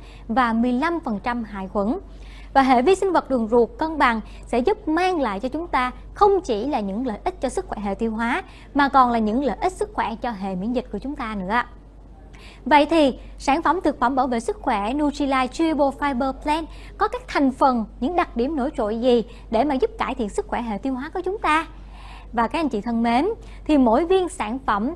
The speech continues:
thực phẩm bảo vệ sức khỏe Nutrilite Chewable Fiber Blend của chúng ta sẽ cung cấp được một ngàn bảy trăm mi-li-gam xơ. Trong đó có bảy trăm năm mươi mi-li-gam xơ không hòa tan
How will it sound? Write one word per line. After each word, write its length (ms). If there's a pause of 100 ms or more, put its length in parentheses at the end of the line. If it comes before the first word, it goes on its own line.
thực 200
phẩm 180
bảo 160
vệ 120
sức 220
khỏe 300
Nutrilite 600
Chewable 360 (100)
Fiber 400
Blend 220
của 60
chúng 180
ta 220 (320)
sẽ 140
cung 360
cấp 220
được 180
một 240
ngàn 280
bảy 240
trăm 240
mi-li-gam 380
xơ. 320 (560)
Trong 220
đó 280
có 360 (280)
bảy 260
trăm 280
năm 180
mươi 160
mi-li-gam 560
xơ 320
không 240
hòa 200
tan 320